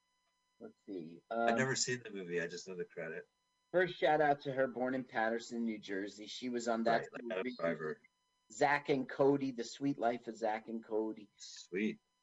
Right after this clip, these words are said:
Speaker 2: I like that show.
Speaker 1: She was on Chowder, that cartoon.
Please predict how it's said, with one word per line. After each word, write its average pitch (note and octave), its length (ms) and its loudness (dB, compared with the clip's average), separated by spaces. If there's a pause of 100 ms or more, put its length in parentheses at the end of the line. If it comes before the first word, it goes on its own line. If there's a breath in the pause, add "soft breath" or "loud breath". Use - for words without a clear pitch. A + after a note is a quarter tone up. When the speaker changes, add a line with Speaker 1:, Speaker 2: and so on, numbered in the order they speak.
Speaker 2:
I D#2+ 100 -4
like G#2+ 160 2
that D#2+ 160 -4
show. D2 240 -6 (400)
Speaker 1:
She F3 220 -2
was D#3 160 0
on B2+ 180 2
Chowder, D3 640 4
that A2+ 260 0
cartoon. C#3 1040 0